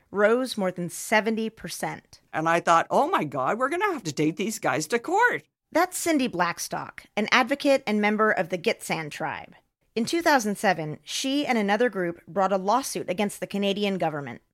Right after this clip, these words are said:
Speaker 1: They claimed that federal underfunding of Indigenous communities had led to the sharp increase of First Nations kids in foster care in the wake of the closing of the residential schools. This lawsuit eventually led to Canada's forty billion dollar settlement this year.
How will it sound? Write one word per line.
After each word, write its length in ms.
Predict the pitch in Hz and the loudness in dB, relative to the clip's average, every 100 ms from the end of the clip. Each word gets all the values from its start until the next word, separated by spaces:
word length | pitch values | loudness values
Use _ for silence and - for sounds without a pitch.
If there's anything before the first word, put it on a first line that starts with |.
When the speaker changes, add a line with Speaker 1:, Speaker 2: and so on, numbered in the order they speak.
| _ _ _ - | _ _ _ 0
Speaker 1:
They 120 | 247 | 0
claimed 520 | - 269 214 202 196 - | 2 0 2 0 -4 -4
that 120 | 185 | -6
federal 460 | - 247 262 294 285 | -2 2 4 6 4
underfunding 760 | - 214 208 - 196 180 165 - | 2 0 0 0 0 0 -4 -4
of 100 | 180 | -2
Indigenous 520 | 185 202 220 208 190 | 0 2 0 0 -4
communities 580 | - 165 156 147 151 160 | -6 -8 -8 -8 -8 -8
had 180 | - 190 | -8 -2
led 220 | 214 226 | 0 0
to 100 | 214 | -2
the 120 | 190 | -6
sharp 360 | 175 - 220 226 | -4 2 2 2
increase 520 | - 240 - 170 147 | -2 -4 -4 -8 -10
of 120 | - | -12
First 320 | 170 220 240 220 | -4 -2 -2 -2
Nations 380 | 208 - 190 | -2 -4 -8
kids 320 | - 202 160 - | -4 -2 -2 -4
in 140 | 180 | -8
foster 400 | - 202 - 185 | 0 0 0 -8
care 340 | - 147 143 - _ - | -10 -8 -8 -12 _ -12
in 120 | - 214 | -2 0
the 80 | |
wake 260 | 196 226 247 | 4 4 4
of 100 | 208 | 0
the 80 | 208 | 0
closing 400 | - 240 185 160 | 2 2 2 -2
of 80 | 175 | -2
the 100 | 185 | 0
residential 540 | 170 175 202 208 151 | 0 4 2 2 -6
schools. 520 | - 160 135 - - _ _ _ _ | -8 -10 -10 -14 -20 _ _ _ _
This 200 | - 233 | 0 0
lawsuit 480 | 226 240 294 226 - | 0 -2 -2 -4 -4
eventually 560 | 196 165 285 - 220 196 | -4 0 0 0 0 2
led 240 | 185 175 | 2 0
to 80 | 185 | -2
Canada's 540 | - 208 196 185 175 | -4 -2 0 0 -2
forty 420 | - - 262 285 262 | -4 -2 0 0 -2
billion 540 | 170 226 240 233 208 | 2 4 4 2 2
dollar 340 | 190 190 196 | 2 2 0
settlement 600 | 190 - 160 151 143 80 | -4 -2 -2 -4 -8 -8
this 220 | 170 165 160 | -6 -6 -6
year. 280 | 143 117 | -8 -8